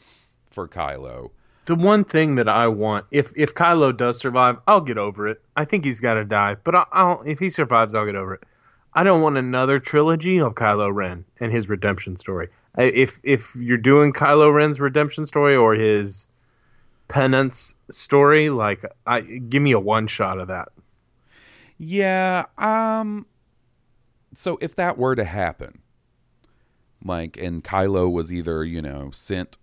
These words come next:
Speaker 1: off into exile or ended up in exile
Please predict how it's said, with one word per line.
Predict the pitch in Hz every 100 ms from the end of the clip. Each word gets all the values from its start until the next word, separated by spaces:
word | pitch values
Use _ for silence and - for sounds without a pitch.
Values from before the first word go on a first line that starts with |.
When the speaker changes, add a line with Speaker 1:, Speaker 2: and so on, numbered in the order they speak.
| -
Speaker 1:
off | 85 80
into | 85 80 -
exile | 78 76 76 76 76 76
or | 69
ended | 82 80 78 73
up | 73 -
in | - 78 71
exile | 73 73 71 71 71 69